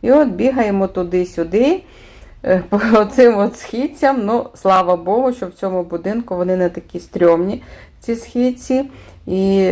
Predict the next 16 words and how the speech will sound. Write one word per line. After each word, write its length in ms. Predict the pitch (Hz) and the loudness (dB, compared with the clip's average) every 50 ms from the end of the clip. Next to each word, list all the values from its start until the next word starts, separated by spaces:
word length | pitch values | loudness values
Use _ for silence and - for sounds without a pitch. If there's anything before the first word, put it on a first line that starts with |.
| - - 190 185 185 | 2 0 0 -2 -2
для 180 | 190 190 190 190 | 0 2 2 2
мого 440 | 190 190 190 185 196 190 196 196 | 2 0 0 0 2 2 2 2
сина, 600 | 196 - - 196 190 208 220 233 240 233 233 - - - | 0 -2 -4 -4 -2 0 0 2 2 2 2 0 -2 -4
е, 300 | 185 185 180 180 175 170 - - - - - - | -4 -2 -2 -2 -2 -4 -6 -10 -14 -20 -14 -8
це 140 | - 185 | -6 -6
теж 320 | 180 - - 190 202 214 - - - - - - - - - - _ - | -4 0 2 2 2 0 -2 -8 -16 -20 -20 -20 -20 -20 -20 -20 _ -8
більш-менш 680 | - 170 190 190 - - - 190 196 202 208 202 - 190 | -4 -2 -2 -2 -4 -2 0 0 2 2 0 -2 -2 0
можливо. 520 | 190 175 165 160 156 160 156 151 151 151 | 0 0 0 0 0 0 0 0 0 -4
Тут, 300 | 151 - 180 175 - - | -4 -4 -6 -4 -6 -10
е, 40 | - - - - - - - - - | -12 -10 -8 -6 -6 -6 -6 -6 -6
зручні 640 | - - 170 180 180 180 - - 185 175 165 156 | -6 -4 -4 -4 -4 -4 -2 0 2 2 2 0
східці 560 | - - - - 202 233 285 277 - - 254 | -2 -8 -10 -6 -4 -2 -2 -2 -4 -2 -2
і 220 | 240 - - 185 170 | -2 0 0 -2 -4
є 380 | 156 156 165 180 214 247 269 - | -2 0 0 2 2 2 0 -2
отакі 440 | 180 165 - - - - - 190 208 | -4 -6 -6 -8 -14 -8 -4 -2 0
от 200 | 214 196 190 | 0 0 -2